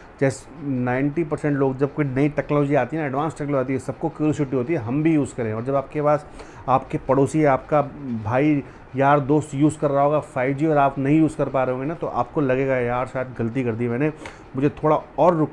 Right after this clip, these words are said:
के आठ दस हज़ार रुपये शायद और सेव कर लेता, फ़ाइव जी फ़ोन ले लेता।" ये सबसे बड़ी मुझे इसकी कमी लगी।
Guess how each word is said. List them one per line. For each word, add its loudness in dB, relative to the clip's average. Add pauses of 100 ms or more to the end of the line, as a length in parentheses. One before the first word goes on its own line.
के -2
आठ 0
दस -4
हज़ार 0
रुपये -6
शायद -2
और 4
सेव 0
कर 0
लेता, 0 (420)
फ़ाइव 0
जी 0
फ़ोन -2
ले -2
लेता।" 0 (200)
ये 4
सबसे -4
बड़ी 2
मुझे 0
इसकी -4
कमी -2
लगी। 0